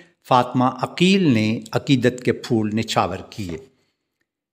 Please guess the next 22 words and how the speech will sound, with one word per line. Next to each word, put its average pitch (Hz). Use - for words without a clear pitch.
मेहमान 156
खुसूसी 202
महर 170
मोहम्मद 151
काशिफ 139
यूनुस 160
ने 120
रिवायती 156
तकरीर 160
और 131
ख़िताब 151
से -
हटकर 143
बच्चों 117
से 120
गुफ्तगू 101
की 104
और 120
उनमें 127
घुल 131
मिल 107
गए। 92